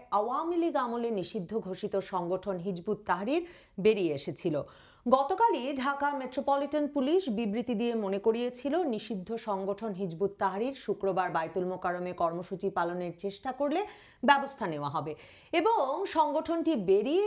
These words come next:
এলে পুলিশ কাঁদানে গ্যাস, সাউন্ড গ্রেনেড ছুড়ে লাঠিচার্জ করে তাদের মিছিল ছত্রভঙ্গ করে দিয়েছে। অথচ পাঁচই আগস্টে শেখ হাসিনা সরকারের পতনের দুদিন পরেই সাত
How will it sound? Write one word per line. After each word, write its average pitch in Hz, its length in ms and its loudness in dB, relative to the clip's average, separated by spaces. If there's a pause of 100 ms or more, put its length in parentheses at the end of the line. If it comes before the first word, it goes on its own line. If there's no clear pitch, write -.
এলে 175 380 0 (100)
পুলিশ 254 380 -2
কাঁদানে 226 480 0
গ্যাস, 220 380 -2
সাউন্ড 208 340 2
গ্রেনেড 202 420 2
ছুড়ে 285 360 0
লাঠিচার্জ 254 680 0
করে 302 240 2
তাদের 202 320 2
মিছিল 196 380 2 (420)
ছত্রভঙ্গ 208 680 4
করে 151 220 0
দিয়েছে। 143 460 -4 (220)
অথচ 247 440 2 (540)
পাঁচই 302 480 2
আগস্টে 339 520 0
শেখ 262 280 -2
হাসিনা 277 360 -2
সরকারের 247 640 -2
পতনের 233 580 0
দুদিন 247 380 0
পরেই 143 420 0 (280)
সাত 269 480 0